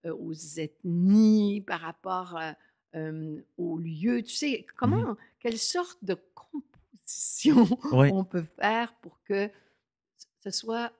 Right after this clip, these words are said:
Speaker 1: un style concertato. Je vais faire une autre petite parenthèse.
Speaker 2: Oui.
Speaker 1: Tu sais qu'à Venise, euh, ce qui fut un lieu de commerce, de création et de
Speaker 2: Mhm.
Speaker 1: guerre.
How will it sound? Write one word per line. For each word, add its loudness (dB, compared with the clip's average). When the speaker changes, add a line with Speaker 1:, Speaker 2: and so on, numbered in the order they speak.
Speaker 1:
un -6
style -12
concertato. -8
Je -12
vais -8
faire -2
une 0
autre -6
petite -8
parenthèse. -2
Speaker 2:
Oui. 4
Speaker 1:
Tu -4
sais -6
qu'à -2
Venise, -4
euh, -6
ce -14
qui -20
fut -6
un -4
lieu -8
de -12
commerce, -14
de -18
création -6
et -4
de -4
Speaker 2:
Mhm. -16
Speaker 1:
guerre. -6